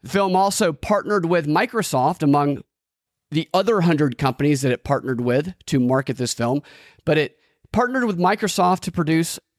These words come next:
the Barbie Xbox Series X, which Xbox says that they see the collaboration, they called it a collab, they see it as a way to motivate young girls into following their passions and highlight careers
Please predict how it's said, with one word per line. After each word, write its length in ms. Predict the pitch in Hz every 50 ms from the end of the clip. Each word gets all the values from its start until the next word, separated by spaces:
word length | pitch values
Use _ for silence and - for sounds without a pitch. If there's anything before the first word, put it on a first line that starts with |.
| _ _ -
the 300 | 135 151 147 139 131 - -
Barbie 520 | 127 117 110 147 175 226 233 226 226 - -
Xbox 640 | 185 - - - - - 165 156 160 165 - - -
Series 420 | - - 156 185 214 208 180 135 -
X, 400 | - 147 160 - - - - -
which 320 | - 135 147 143 135 - -
Xbox 560 | - 151 175 - - - 143 139 135 - -
says 480 | - - - 196 180 135 143 151 - - - - - - - _ _
that 200 | - - - 143
they 220 | 135 170 196 233 254
see 260 | 226 - - 220 220
the 140 | 202 202 196
collaboration, 920 | - 185 175 175 165 165 147 160 143 135 135 147 - - 120 113 120 - - _ _ -
they 80 | - 127
called 220 | 135 139 127 131
it 80 | 135 123
a 40 | 120
collab, 560 | - 139 147 165 170 143 117 113 113 127 143 - _ _ _ _ _ _ _ _ _ -
they 220 | - 147 185 233
see 240 | 226 - - 233 233
it 80 | 220 226 -
as 240 | - 160 165 156 156
a 60 | 156
way 280 | 147 156 151 151 156 151
to 160 | - - 139
motivate 640 | 127 135 156 190 233 240 262 214 240 240 240 185
young 340 | - 147 170 180 214 233 220
girls 540 | 156 180 180 180 175 175 180 180 175 - - - - _ _ -
into 240 | - 170 156 147 139
following 640 | 127 - - 151 156 175 196 196 220 226 233 220
their 140 | 208 214 208
passions 760 | - 185 160 156 156 160 - 180 160 170 185 180 - - - _ _ _ _ _
and 200 | - - 143 -
highlight 500 | 123 143 175 185 185 175 175 180 185 -
careers 560 | - - 202 170 147 139 139 139 147 143 -